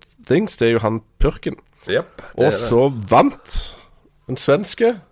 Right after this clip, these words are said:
Speaker 2: Alexander Skarsgård vant.
Speaker 1: Det er ikke verst. Det var litt sjokkerende.
Speaker 2: I Big Little Lies. Jeg har
Speaker 1: Ja.
Speaker 2: forstått at det er knakende godt, eh, skuespill i den serien der.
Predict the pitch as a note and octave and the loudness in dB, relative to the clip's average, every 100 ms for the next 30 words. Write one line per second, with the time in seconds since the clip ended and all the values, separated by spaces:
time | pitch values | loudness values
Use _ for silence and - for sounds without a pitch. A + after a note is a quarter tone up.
0 | _ _ _ - C3+ G#3+ - F#3 C4 D4 | _ _ _ -10 -4 -4 -2 -2 0 -4
1 | - - F#3+ C4 - D4 C4 A2+ F#2+ G#2+ | -2 0 0 -2 -4 -2 0 -2 0 0
2 | F#3 - E3 C#4 - - - C3+ F#3 G3 | 0 0 -2 -4 -10 -18 -8 -6 -4 -4
3 | D#3+ - D#3 D#3 G#3 C3+ G#2 C#3+ F#3 F#3 | -6 -8 -4 -2 -2 -4 -4 -2 -2 -2
4 | F3+ F3+ D3 F3+ A3+ - - C#3+ D3 D#3 | -6 -2 0 0 -4 -8 -10 -6 -6 -4
5 | E3 E3 - F#3 F#3+ D3+ C#3+ C#3 C3+ - | -4 -4 -4 -6 -4 -8 -6 -8 -8 -8
6 | C3 F2+ D#2+ B2+ C#3 A#2 C#3+ - - A2+ | -4 -4 -4 -6 -4 -6 -8 -10 -10 -10
7 | - - F#2 - F#3+ F#3 A#2+ - G2 F#2+ | -10 -12 -12 -6 -6 -4 -6 -4 -4 -4
8 | F2+ C#2+ | -8 -12